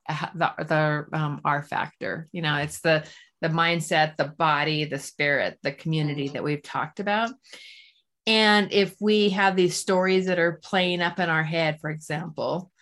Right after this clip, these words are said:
Speaker 1: um, that are telling us we're not enough or
Speaker 2: Mm.
Speaker 1: "Who am I to do this?" That's the thing that can really trigger, that can really, um, trigger up, uh, an entrepreneur. So if,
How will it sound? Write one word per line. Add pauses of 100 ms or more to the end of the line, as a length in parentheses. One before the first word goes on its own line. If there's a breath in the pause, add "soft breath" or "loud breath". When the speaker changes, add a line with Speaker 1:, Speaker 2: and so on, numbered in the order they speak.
(420 soft breath)
Speaker 1:
um, (640)
that (160)
are
telling
us
we're
not
enough (120)
or
Speaker 2:
Mm.
Speaker 1:
"Who
am
I
to
do
this?" (460 loud breath)
That's
the
thing
that
can
really
trigger, (480)
that
can
really, (200)
um,
trigger
up, (120)
uh,
an
entrepreneur. (360 loud breath)
So
if,